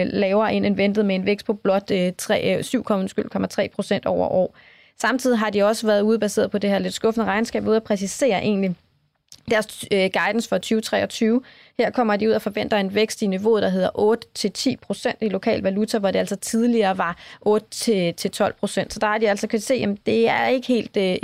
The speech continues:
det, de havde lavet op til, til, eller forventet, vi kunne komme ud og, og opnå, da de var begyndelsen af året. Og samtidig så har de også været ude med en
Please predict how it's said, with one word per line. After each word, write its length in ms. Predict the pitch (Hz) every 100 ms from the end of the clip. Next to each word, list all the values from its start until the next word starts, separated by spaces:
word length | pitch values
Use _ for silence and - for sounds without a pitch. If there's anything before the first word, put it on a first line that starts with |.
| 196 -
det, 120 | 214
de 80 | 220
havde 180 | 196 180
lavet 360 | 180 175 180
op 240 | - 214 220
til, 120 | 214
til, 140 | 220 - -
eller 140 | 175
forventet, 460 | 190 247 - 220 196
vi 60 |
kunne 120 | 190
komme 240 | - 185 208
ud 40 |
og, 160 | - 170 - -
og 100 | 202
opnå, 400 | 240 269 220 - - -
da 100 | 208
de 100 | 196
var 100 | 190
begyndelsen 460 | 196 208 180 - 196
af 40 |
året. 200 | 190 185
Og 120 | 202
samtidig 420 | - 214 247 240 208
så 80 |
har 80 | 220
de 100 | 208
også 160 | 196 196
været 120 | 208
ude 100 | 214
med 100 |
en 80 | 214